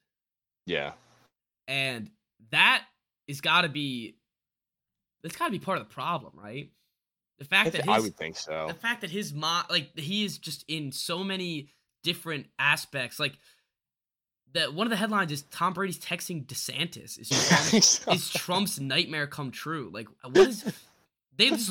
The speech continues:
Speaker 2: lost viciously to the Panthers. Why is that not the first headline? Like, what? Or I guess it's, it is the first one, but it's not, like, why is that not all the headlines? Isn't that, sh-,
Speaker 1: Mm-hmm.
Speaker 2: isn't, shouldn't this be everything that he is focusing on? And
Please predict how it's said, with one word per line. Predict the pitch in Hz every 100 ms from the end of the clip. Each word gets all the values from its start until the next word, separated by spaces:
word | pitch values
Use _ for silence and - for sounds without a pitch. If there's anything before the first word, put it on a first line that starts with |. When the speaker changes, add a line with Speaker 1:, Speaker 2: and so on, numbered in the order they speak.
| 160
Speaker 2:
lost | 175 254 262 -
viciously | 135 123 151 254 254 - 139 135 123
to | 135
the |
Panthers. | - - 202 285 - - - - _ _ _
Why | 160 214
is | 277
that | 240 226
not | 220 214
the |
first | - 208 202
headline? | - 240 226 123 - 80
Like, | 180 175
what? | 196 -
Or | 190 175
I | 170
guess | 214 180
it's, | 147 -
it | 127
is | 139 127
the |
first | 107 95 104 101
one, | 92
but | 104
it's | -
not, | 139 127
like, | 117 107 - _ _ _ _ _
why | 165 214
is |
that | 226
not | 226 165
all | 175 214
the |
headlines? | 143 131 101 73 50 - _ _ _ _
Isn't | - 190
that, | 269 220
sh-, | 170
Speaker 1:
Mm-hmm. | 208
Speaker 2:
isn't, | 247
shouldn't | - 262 254
this |
be | - 190
everything | 151 160 185 180 180
that | 156 135
he | 123 170 170 156 143 _ _ _ _ _ _ _
is | 139
focusing | - 127 196 - 190
on? | 202 208 214 -
And | 147 143 131